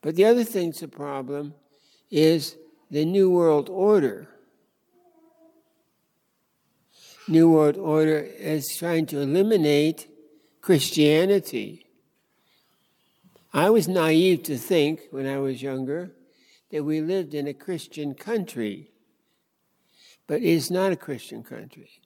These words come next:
And our legislative bodies are not Christian.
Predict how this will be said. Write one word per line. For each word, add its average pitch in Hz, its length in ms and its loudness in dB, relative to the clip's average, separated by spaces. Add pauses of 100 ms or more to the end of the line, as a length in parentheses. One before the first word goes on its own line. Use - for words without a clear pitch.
(1040)
And 160 180 -4
our 160 280 -2
legislative 170 720 -4
bodies 175 540 -4
are 139 160 -8
not 135 320 -6 (1120)
Christian. 135 640 -4